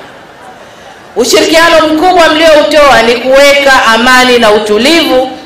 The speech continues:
ndani ya nchi yetu, jambo ambalo limetupa sisi viongozi wenu wasaa mzuri wa kufikiria mambo ya maendeleo. Isingekuwa hivyo,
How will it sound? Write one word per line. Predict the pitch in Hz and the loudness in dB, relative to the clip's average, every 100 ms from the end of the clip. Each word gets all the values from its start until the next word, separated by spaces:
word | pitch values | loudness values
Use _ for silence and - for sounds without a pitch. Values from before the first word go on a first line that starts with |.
| - | -10
ndani | 214 247 233 196 | -2 0 0 0
ya | 190 | -2
nchi | - 196 | -4 -4
yetu, | 170 165 156 151 - - - - - | -4 -4 -8 -14 -20 -20 -20 -20 -4
jambo | 233 262 262 | -2 0 2
ambalo | 269 277 320 339 320 | 0 2 0 2 2
limetupa | 302 302 285 320 285 285 | 2 0 0 -2 -2 -2
sisi | 294 311 | -4 -4
viongozi | 262 254 247 254 254 | -2 0 0 0 0
wenu | 254 233 196 185 185 - - - | 2 0 -2 -6 -10 -18 -20 -10
wasaa | 254 294 294 311 339 311 302 | -2 0 0 0 0 0 0
mzuri | 269 311 302 | -2 0 2
wa | 262 | 2
kufikiria | 262 262 262 247 247 262 269 240 220 220 - - | 0 -4 -8 -6 -4 -2 0 2 0 -4 -12 -6
mambo | 233 240 220 202 | -2 0 0 0
ya | 180 | 0
maendeleo. | 180 170 170 170 165 143 - - - - - - | -2 -2 -2 0 0 -2 -8 -16 -20 -20 -18 -10
Isingekuwa | 240 349 320 302 302 302 | -4 -2 0 0 2 0
hivyo, | 302 339 339 269 220 | 0 0 -2 0 0